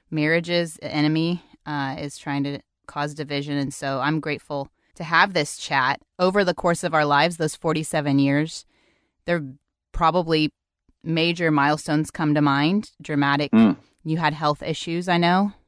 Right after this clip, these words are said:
Speaker 2: Yep.
Speaker 1: At one point.
Speaker 2: Absolutely.
Speaker 1: But you also point out that there are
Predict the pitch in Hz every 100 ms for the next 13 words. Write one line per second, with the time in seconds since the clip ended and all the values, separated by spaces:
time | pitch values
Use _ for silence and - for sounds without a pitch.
0 | _ _ - 98 - - 156 151 156 -
1 | 185 185 - 90 - - - _ _ _
2 | _ - 208 185 233 302 381 320 294 254
3 | - 240 220 202 - 196 196 185 175 165
4 | 160